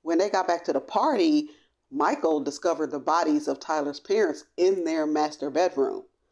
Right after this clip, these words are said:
Michael, however, did not leave the party. He actually stayed there with Tyler for, like, four more hours. And they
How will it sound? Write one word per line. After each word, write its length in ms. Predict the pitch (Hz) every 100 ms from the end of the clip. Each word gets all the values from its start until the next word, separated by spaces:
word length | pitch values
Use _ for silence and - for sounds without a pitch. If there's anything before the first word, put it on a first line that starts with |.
| _ _ _ _ _ _ -
Michael, 720 | 320 370 381 208 190 190 -
however, 800 | - 311 - 330 254 208 208 208 _ _ _ _ -
did 260 | 254 247
not 420 | 214 247 269 - -
leave 440 | 202 254 240 190
the 100 | 185
party. 540 | 185 320 185 120 - _ _ _ _ _ _
He 220 | - 269 -
actually 480 | 254 269 214 196
stayed 600 | 190 - 196 240 254 196
there 240 | 175 156 151
with 280 | 165 220 -
Tyler 340 | 185 165 160
for, 540 | - 156 147 143 - - _ _ _ _
like, 180 | 135 131
four 320 | - 190 220
more 220 | 208 196
hours. 600 | 185 226 170 90 78 - - _ _ _ _ _ _ _
And 300 | 190 202 196
they 200 | 226 247